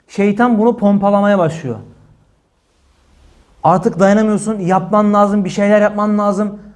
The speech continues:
Ya artık yap, yoksa bilmem ne olacak, kötü olacak, dayanamıyorsun, bak bilmem ne olacak. En son ne yapıyor? Ya işte yani bunları söylemek aslında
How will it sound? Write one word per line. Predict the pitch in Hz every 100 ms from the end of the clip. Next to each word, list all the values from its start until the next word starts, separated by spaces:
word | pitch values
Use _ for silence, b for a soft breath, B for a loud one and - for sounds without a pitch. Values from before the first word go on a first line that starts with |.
| B
Ya | 170 208
artık | 208 214 220
yap, | 180 208 214 - -
yoksa | 190 233 - 220
bilmem | 214 214 214 202
ne |
olacak, | 214 214 214 208
kötü | 208 208
olacak, | 214 208 214 214
dayanamıyorsun, | 196 208 226 214 208 208
bak | 208 202
bilmem | 208 214 214
ne |
olacak. | 214 220 254 B B B
En | 233
son | 233 214
ne | 220
yapıyor? | 208 190 233 - - _ _ _ _ _ -
Ya | 202 147 - - - _ _ _
işte | - 156 143 - -
yani | 196 170
bunları | 175 240 302
söylemek | 262 240 240
aslında | 240 254 254 196 -